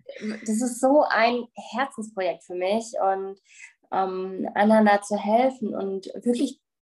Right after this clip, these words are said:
schon so vielen Frauen geholfen zu haben und zu sehen, was, was die Leute wirklich erreichen können und wie andere Leute mir da vertrauen. Das ist ein unbeschreiblich schönes Gefühl, dass ich jetzt für andere Leute da sein darf,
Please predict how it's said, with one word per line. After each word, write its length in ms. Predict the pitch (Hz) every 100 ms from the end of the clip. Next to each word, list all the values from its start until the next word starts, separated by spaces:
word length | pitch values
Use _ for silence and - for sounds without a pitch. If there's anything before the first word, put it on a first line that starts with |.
| _ -
schon 240 | 226 226 214
so 120 | 247
vielen 280 | - 247 226
Frauen 320 | - 226 233
geholfen 480 | 220 214 226 233 220
zu 120 | 185
haben 300 | 185 185 -
und 200 | 202 196 - - - _
zu 200 | - 240
sehen, 400 | 220 240 269 233
was, 320 | 214 220 - -
was 160 | 220
die 100 | -
Leute 380 | 208 220 269 269
wirklich 240 | 240 240 -
erreichen 500 | 196 208 311 269 233
können 280 | 214 196
und 200 | 196 208
wie 260 | 202 202 202 -
andere 340 | 247 285 247
Leute 360 | 233 226 226 226
mir 160 | 247
da 180 | 240 214
vertrauen. 680 | 214 208 - 254 262 208 185 _ _ - - _ -
Das 180 | 214 233
ist 240 | 226 - - _ _ -
ein 240 | 247 247 - _
unbeschreiblich 960 | - 285 302 302 285 247 247 254 247 240
schönes 580 | - 262 247 233 - - -
Gefühl, 520 | 220 220 - 277 247
dass 260 | 214 214 -
ich 480 | - 311 339 - - _ _ _ 247
jetzt 200 | 240 -
für 80 |
andere 300 | - 240 226
Leute 280 | 220 220 214
da 180 | 220 226
sein 220 | 214 190
darf, 240 | 190 185